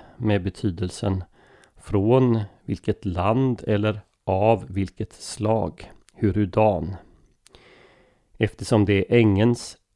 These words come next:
hälsning, inte ängen som avses, måste betydelsen här vara av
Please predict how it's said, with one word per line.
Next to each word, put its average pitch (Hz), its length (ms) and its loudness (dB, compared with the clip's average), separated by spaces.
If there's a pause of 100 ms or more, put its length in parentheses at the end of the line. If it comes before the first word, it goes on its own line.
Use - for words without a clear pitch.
hälsning, 123 840 -2
inte - 340 0 (100)
ängen 113 600 2 (100)
som - 280 -2
avses, 101 600 0
måste - 240 -6
betydelsen 92 580 -4
här 90 180 -2
vara 92 320 -4 (140)
av 92 340 -2